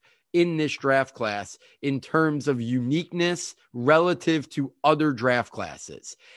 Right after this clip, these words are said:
And if you want to add anybody else in, it's those top three wide receivers. But even then, you're still saying he's top five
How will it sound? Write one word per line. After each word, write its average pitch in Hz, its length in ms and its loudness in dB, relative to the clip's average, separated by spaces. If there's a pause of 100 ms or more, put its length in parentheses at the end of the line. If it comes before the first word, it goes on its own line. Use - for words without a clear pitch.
And 143 160 0
if 139 140 -2
you 139 400 0
want 147 300 0
to 151 100 -6
add 151 140 0
anybody 143 420 2
else 196 260 2
in, 143 140 0
it's 131 140 -8
those 139 160 2
top 143 260 4
three 139 220 0
wide 131 260 2
receivers. 131 640 -2 (240)
But 151 120 2
even 180 460 -2
then, 196 300 2
you're 147 140 -4
still 190 300 2
saying 156 380 -2
he's 143 360 -6
top 185 340 0
five 147 480 4